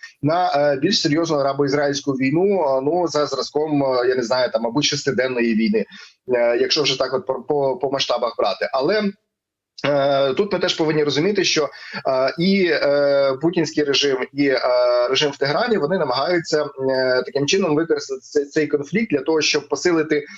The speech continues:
е, тиск на, е, наших західних союзників, на колективний захід і на Сполучені Штати Америки, і таким чином, з одного боку,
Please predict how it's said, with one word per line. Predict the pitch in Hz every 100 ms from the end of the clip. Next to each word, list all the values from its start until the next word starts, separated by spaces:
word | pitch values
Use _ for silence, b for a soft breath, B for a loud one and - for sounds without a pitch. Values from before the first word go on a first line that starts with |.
| B B 143
е, | 139 143 139
тиск | - 180 -
на, | 147 139 135
е, | 123 135 131 131 139
наших | 151 143
західних | 127 208 233 214
союзників, | - 190 175 170 185 156
на | 143 139
колективний | 151 147 143 156 143
захід | 143 135 131 113
і |
на | 123
Сполучені | - 139 - 131
Штати | - 120 120
Америки, | 127 226 214 175
і | 143
таким | 147 160
чином, | 156 170 139
з | 147
одного | 180 156 139
боку, | 127 120